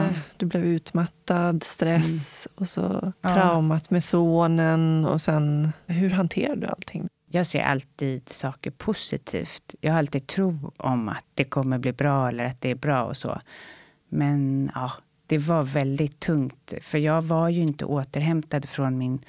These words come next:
Speaker 2: ansiktsförlamning och den här stressen. Och sen då inte få sova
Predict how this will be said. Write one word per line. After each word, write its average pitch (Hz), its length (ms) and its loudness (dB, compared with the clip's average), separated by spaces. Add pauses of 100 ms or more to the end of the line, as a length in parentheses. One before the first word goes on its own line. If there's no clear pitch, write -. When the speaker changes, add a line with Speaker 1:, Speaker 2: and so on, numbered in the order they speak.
(300)
Speaker 2:
ansiktsförlamning 135 880 -2
och 131 60 -2
den 131 140 -2
här 131 80 -2
stressen. - 760 -4 (200)
Och - 200 -4
sen 160 320 2
då 143 120 2
inte 131 200 -2
få - 140 -8
sova 135 680 -2